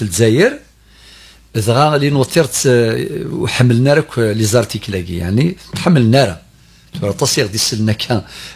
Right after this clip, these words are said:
الوقت ثاقي، نغمر الدعوة تذويلت، وحملنا راك لي زارتيكلاكي. أي غري، كري غفلان ديك سنة شتي العجب.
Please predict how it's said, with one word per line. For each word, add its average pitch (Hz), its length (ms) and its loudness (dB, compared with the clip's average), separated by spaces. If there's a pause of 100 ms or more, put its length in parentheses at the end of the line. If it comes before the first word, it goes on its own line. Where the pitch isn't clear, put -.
(100)
الوقت 107 180 -2
ثاقي، 117 380 2
نغمر 123 300 2
الدعوة 107 600 0 (360)
تذويلت، 120 600 0 (320)
وحملنا 131 460 2
راك 151 200 2
لي 127 60 0
زارتيكلاكي. 104 720 -4 (760)
أي 156 160 6
غري، 117 220 0 (140)
كري 156 180 4
غفلان 120 440 0
ديك 110 100 -4
سنة 165 180 2
شتي - 180 0
العجب. 101 380 0